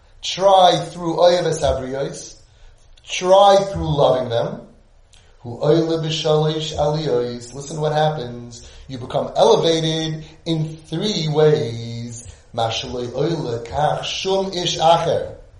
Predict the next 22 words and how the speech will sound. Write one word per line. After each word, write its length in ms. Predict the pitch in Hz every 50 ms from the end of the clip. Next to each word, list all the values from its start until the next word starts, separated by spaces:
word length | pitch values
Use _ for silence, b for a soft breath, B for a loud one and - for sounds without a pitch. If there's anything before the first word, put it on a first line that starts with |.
| - - - - - - - - - - -
We're 100 | 147 151
living 380 | 160 196 226 220 240 226 214 202
this 180 | 202 196 -
world 300 | 170 175 185 196 190 190
to 60 | 175 160
get 120 | 175 180
into 140 | 180 170 170
Olam 200 | 156 160 160 156
Haba. 440 | 151 143 - - 117 92 82 - - - - - b b b b b b b b -
You 60 | 143
want 160 | 165 180 185
to 40 | 180
have 120 | 180 180
an 240 | 180 160 - - -
aliyah 340 | 139 147 156 180 214 214 196
in 60 | 170
Olam 260 | 170 - 127 - 175
Haba 360 | 165 156 147 165 165 - -
higher 280 | - 170 180 196 202 196
than 140 | - 180 170
everybody 400 | 175 170 170 151 151 143 143 143
else? 560 | 143 - - - - - - - - b b